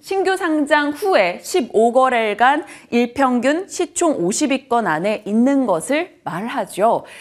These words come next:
자, 그러면 어제 코스피에서 시가총액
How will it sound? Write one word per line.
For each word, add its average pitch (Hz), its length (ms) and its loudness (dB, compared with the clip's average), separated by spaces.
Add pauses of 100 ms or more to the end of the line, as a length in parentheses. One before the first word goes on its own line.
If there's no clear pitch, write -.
(200)
자, 320 140 2
그러면 302 600 4
어제 226 320 2
코스피에서 220 960 0
시가총액 269 920 -2